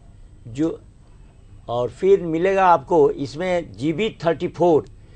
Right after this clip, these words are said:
जो मसल टेंडन को मजबूत बनाता है। और इसमें आज तो दिखलाया नहीं जा सका, यूबी इलेवन एक point होता है जो cervical vertebra के सात नंबर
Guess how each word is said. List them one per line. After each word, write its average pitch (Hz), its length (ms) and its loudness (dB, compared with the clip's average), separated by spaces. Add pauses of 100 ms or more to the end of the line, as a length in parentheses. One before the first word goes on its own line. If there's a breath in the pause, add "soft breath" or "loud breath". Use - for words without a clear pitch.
(240 soft breath)
जो 120 160 -2
मसल 151 600 -2 (480)
टेंडन 143 420 -2
को 156 180 -2
मजबूत 139 360 -4
बनाता 156 420 -2
है। 120 260 -6 (720 soft breath)
और 170 240 4 (140)
इसमें 147 560 -4
आज 123 280 0
तो 131 100 -4
दिखलाया 120 480 -4
नहीं 160 200 -2
जा 160 160 0
सका, 160 540 -2 (420 soft breath)
यूबी 156 300 -2
इलेवन 175 440 0
एक 165 360 -6
point 151 380 -2
होता 151 280 2
है 110 300 -4 (600 soft breath)
जो 175 420 2
cervical 175 1040 -2 (1080)
vertebra 156 540 0
के 175 200 -4
सात - 420 0
नंबर 175 320 -4